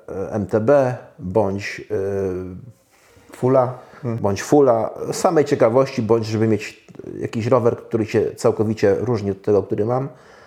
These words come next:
Speaker 1: Jeśli bym kupował następny rower, ale tak to, e, czy gravel, czy, czy, czy szosa, czy przełaj, e, raczej nie.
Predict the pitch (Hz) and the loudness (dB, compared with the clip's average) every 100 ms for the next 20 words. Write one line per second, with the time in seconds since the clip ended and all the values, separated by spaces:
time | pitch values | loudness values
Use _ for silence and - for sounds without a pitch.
0 | - - 131 165 156 143 139 139 135 143 | -8 -4 0 0 0 -2 -2 0 2 0
1 | - 123 123 120 117 95 90 87 165 165 | -2 -4 -2 0 2 2 0 0 0 2
2 | 170 156 - 127 117 - - - _ _ | 2 0 0 -2 -2 -8 -20 -20 _ _
3 | - 82 82 82 113 170 151 143 135 120 | -14 -8 -4 -4 -2 0 2 4 2 0
4 | 113 101 95 90 - 98 - 139 - 120 | -2 -2 -4 -12 -10 -2 2 2 2 0
5 | 113 - - - 90 90 87 - 147 135 | -2 -8 -12 -6 -4 -4 -6 -2 2 4
6 | 120 110 - - 50 50 - - 269 269 | 4 2 -4 -12 -18 -18 -14 -6 -2 0
7 | - 143 127 135 | 0 0 0 0